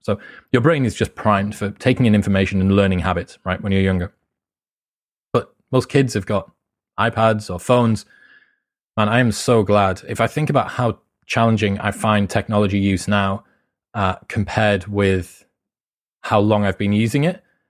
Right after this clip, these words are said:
and then think, "Okay, now double the amount of time that you've been using an iPhone from,"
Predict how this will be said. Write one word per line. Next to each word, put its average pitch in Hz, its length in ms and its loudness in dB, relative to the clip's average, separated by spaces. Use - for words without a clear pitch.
and 104 140 0
then 104 100 2
think, 101 180 -4
"Okay, 110 300 0
now 101 240 2
double 123 500 2
the 117 140 0
amount 107 240 2
of 101 80 -10
time 101 480 -2
that 117 80 0
you've 101 200 -2
been 104 160 2
using 101 560 2
an 101 80 -2
iPhone 98 480 -2
from," 95 400 0